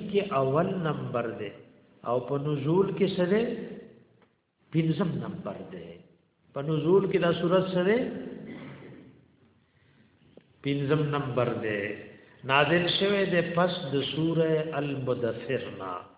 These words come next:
او مکی صورت دی. ګوره دې صورتونو سره لیکلي مکی او مدني. د دې باره کې د علماو فیصله دا ده، مکی هغه صورتونه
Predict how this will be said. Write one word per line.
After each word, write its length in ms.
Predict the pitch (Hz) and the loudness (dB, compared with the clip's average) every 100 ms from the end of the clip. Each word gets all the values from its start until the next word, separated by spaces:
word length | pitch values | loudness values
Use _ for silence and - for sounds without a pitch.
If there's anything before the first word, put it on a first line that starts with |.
| _ _ - | _ _ -8
او 80 | 127 143 | -6 -2
مکی 260 | 139 - 180 | -4 -2 -2
صورت 360 | - 131 117 - - | -2 -2 -4 -6 -12
دی. 120 | 117 92 - - - _ _ _ _ _ _ _ _ _ _ _ _ _ _ _ _ _ _ - | -12 -12 -12 -18 -20 _ _ _ _ _ _ _ _ _ _ _ _ _ _ _ _ _ _ 2
ګوره 140 | 196 | 4
دې 140 | 214 214 | 6 4
صورتونو 420 | 208 202 202 220 214 - | 6 6 6 4 2 4
سره 160 | 190 185 | 4 4
لیکلي 360 | 185 196 185 180 156 147 | 2 2 2 2 0 0
مکی 360 | 139 - 165 170 160 | -2 -4 0 2 4
او 40 | 151 135 | 4 2
مدني. 440 | 135 123 120 135 - - - - _ _ _ _ - | 0 0 0 -2 -6 -12 -20 -20 _ _ _ _ -4
د 20 | 156 | 0
دې 80 | 233 220 | 2 4
باره 200 | 196 208 208 | 6 4 2
کې 80 | 185 | 2
د 20 | 175 | 4
علماو 440 | 170 160 175 185 180 170 | 4 4 4 4 2 2
فیصله 420 | 147 - 156 170 151 | 0 2 2 2 4
دا 80 | 131 120 | 2 2
ده، 100 | - - - - - _ _ _ _ _ _ _ - | -2 -10 -16 -20 -20 _ _ _ _ _ _ _ -6
مکی 400 | 135 160 165 220 | 2 2 4 8
هغه 220 | 226 220 214 - | 8 8 6 6
صورتونه 560 | 185 180 175 202 214 | 6 6 6 2 4